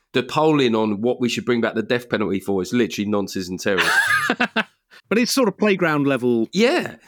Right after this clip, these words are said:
Speaker 1: And that, this is what I was thinking, Andy, is, is, is if, you know, during Corbyn and, and Jo-, Boris Johnson, is that because they both looked a bit shabby and because they both were a bit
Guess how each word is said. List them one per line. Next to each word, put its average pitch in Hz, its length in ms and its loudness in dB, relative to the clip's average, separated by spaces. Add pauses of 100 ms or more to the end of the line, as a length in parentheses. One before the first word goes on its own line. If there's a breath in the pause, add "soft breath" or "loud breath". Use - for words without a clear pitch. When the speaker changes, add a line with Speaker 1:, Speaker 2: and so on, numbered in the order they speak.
(140 loud breath)
Speaker 1:
And 220 120 2
that, 294 140 0
this 294 140 0
is 302 40 -4
what 285 80 0
I - 20 2
was 233 100 -2
thinking, 247 280 0
Andy, 131 260 2
is, 147 80 0
is, 180 240 0
is 180 140 -2
if, 240 160 0
you 202 120 0
know, 160 100 2
during 233 460 0 (160)
Corbyn 165 360 2
and, 135 140 -2
and 127 160 -4
Jo-, 147 140 0
Boris 120 280 0
Johnson, 110 420 -2
is 113 340 -2
that 110 120 0
because 131 220 -4
they 120 80 -2
both 113 260 -2
looked 110 200 -6
a - 20 -4
bit 104 160 -6
shabby 104 420 -4
and 95 80 -4
because 117 260 -6
they 110 120 -2
both 107 300 -4
were 104 180 -2
a 98 60 -6
bit 107 220 -2